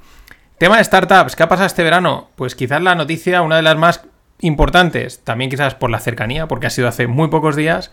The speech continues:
la venta de MailChimp por doce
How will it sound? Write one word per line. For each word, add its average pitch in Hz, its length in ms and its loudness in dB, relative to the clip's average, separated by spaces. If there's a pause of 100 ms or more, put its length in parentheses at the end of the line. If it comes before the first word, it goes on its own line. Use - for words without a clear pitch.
(520)
la 139 180 -2
venta 160 320 0
de 165 140 0
MailChimp 165 840 0 (500)
por 196 420 0
doce 185 680 -2